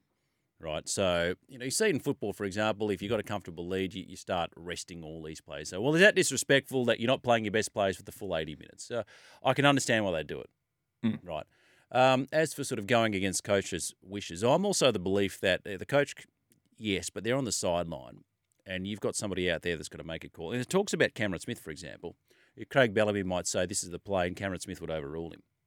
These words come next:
Speaker 1: So, no, okay, if it doesn't come off, he'll put his hand up and say, "That was me. Sorry, coach." I don't mind that. I don't mind that because ultimately it's incumbent on the players to try and win any given game.
Speaker 2: Yeah,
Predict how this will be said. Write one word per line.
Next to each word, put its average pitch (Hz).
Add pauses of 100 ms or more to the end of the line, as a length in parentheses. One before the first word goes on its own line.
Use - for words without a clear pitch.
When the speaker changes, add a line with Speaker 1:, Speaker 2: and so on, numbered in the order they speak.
Speaker 1:
So, -
no, 73
okay, 90
if 87
it -
doesn't 90
come 90
off, 151
he'll 98
put 104
his 85
hand 104
up 90
and -
say, 87
"That 85
was 78
me. 78 (140)
Sorry, 73
coach." -
I 123
don't 156
mind 92
that. - (640)
I 104
don't 85
mind 76
that 57 (140)
because 107
ultimately 123
it's 92
incumbent 107
on 92
the 85
players 95
to 92
try 90
and 85
win 92
any 85
given 76
game. 73 (500)
Speaker 2:
Yeah, 117